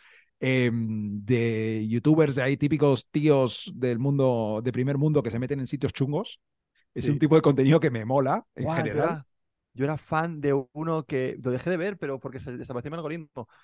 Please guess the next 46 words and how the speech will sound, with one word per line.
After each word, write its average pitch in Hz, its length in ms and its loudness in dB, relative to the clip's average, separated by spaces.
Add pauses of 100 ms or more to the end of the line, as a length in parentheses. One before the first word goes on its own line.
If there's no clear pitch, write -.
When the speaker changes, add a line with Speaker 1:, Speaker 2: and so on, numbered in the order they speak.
(100)
Speaker 2:
Yo 147 100 -2
me 165 60 0
veía 175 320 0
uno 196 360 0
que 165 100 -4
era 170 140 2
un, 175 260 -6
una 175 220 -2
especie 180 340 -2
de 147 140 4
ruso 185 680 4 (400)
o 151 720 4
Speaker 1:
Vale, 139 260 2
sí. 180 40 2
Speaker 2:
ucraniano 190 460 2 (120)
o 156 120 6
algo 175 160 8
Speaker 1:
Eh. - 20 6
Speaker 2:
así, 190 400 -2
que 165 100 2
se 160 180 0
iba, 175 280 6
que - 80 -2
hablaba 175 320 6
inglés, 185 460 0
pero 143 580 0
era 147 220 0
en 190 80 -4
inglés, 185 280 0
pero 156 160 2
luego 156 300 2
iba, 165 220 2
hablaba 156 200 2
en 175 60 0
español 180 580 -2
y 143 200 -4
se - 100 -4
iba 160 80 2
a - 20 2
las 170 120 2
peluquerías, 175 600 4
se 160 100 -2
cortaba 160 280 2
el 156 80 2
pelo, 180 320 4
Speaker 1:
Vale, 143 280 8